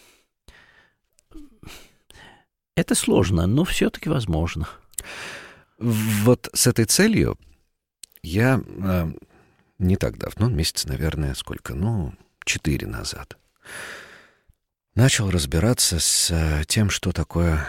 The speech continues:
Speaker 2: И-, Иисусова молитва.
Speaker 1: Мгм.
Speaker 2: Как, э, есть, я, я услышал выражение «практиковать Иисусову
Speaker 1: Мгм.
Speaker 2: молитву». Но у меня вот на руке есть прекрасные,
Speaker 1: Мгм.
Speaker 2: м,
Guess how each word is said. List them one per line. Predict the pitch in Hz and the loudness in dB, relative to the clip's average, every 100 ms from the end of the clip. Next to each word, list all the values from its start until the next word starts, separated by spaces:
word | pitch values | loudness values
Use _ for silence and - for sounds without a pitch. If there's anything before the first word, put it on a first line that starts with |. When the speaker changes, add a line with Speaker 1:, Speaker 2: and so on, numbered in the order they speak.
| - | -6
Speaker 2:
И-, | - 78 60 - 82 | -8 -8 -10 -12 -8
Иисусова | 80 - 90 - 71 | -4 -2 0 -2 -2
молитва. | 67 69 65 53 - - - - | -2 -2 -2 -6 -8 -10 -10 -6
Speaker 1:
Мгм. | - 85 - - _ _ _ _ - | -4 -4 -6 -12 _ _ _ _ -4
Speaker 2:
Как, | 82 - - - - - - | -2 -2 -10 -14 -18 -20 -14
э, | 107 - - | -12 -12 -12
есть, | - 85 90 - | -4 -2 -2 -4
я, | - - | -6 -4
я | 113 104 | 2 2
услышал | - 104 78 69 | 2 0 0 -2
выражение | - 78 95 92 73 64 | -2 0 2 2 0 0
«практиковать | - - - - 73 67 67 | -4 -4 -4 -2 0 0 -4
Иисусову | - - 62 62 | -6 -8 -6 -4
Speaker 1:
Мгм. | |
Speaker 2:
молитву». | 67 123 170 - - - - - _ - | -2 0 -2 -4 -10 -20 -20 -20 _ -8
Но | 62 | -4
у | 64 | -2
меня | 76 73 | 0 0
вот | 69 - | -2 -6
на | - 85 | -2 0
руке | 87 - 80 | 0 -2 -2
есть | 69 - - _ _ - - - - | -2 -6 -10 _ _ -20 -20 -14 -6
прекрасные, | 78 - 76 67 - 65 - | -4 -2 -2 0 -2 -2 -4
Speaker 1:
Мгм. | - 80 78 71 | -2 0 0 0
Speaker 2:
м, | 67 | -4